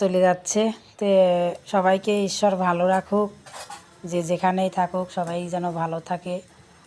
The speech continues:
আজকে রান্না করব শুধু ডাল, লাউ দিয়ে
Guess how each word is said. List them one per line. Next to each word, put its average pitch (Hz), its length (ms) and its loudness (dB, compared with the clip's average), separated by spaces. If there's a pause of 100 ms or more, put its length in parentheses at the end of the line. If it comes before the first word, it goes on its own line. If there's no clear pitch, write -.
আজকে 262 320 6
রান্না 233 400 8
করব 254 180 8 (220)
শুধু 302 260 0 (160)
ডাল, 156 240 6 (800)
লাউ 214 280 8 (140)
দিয়ে 202 220 4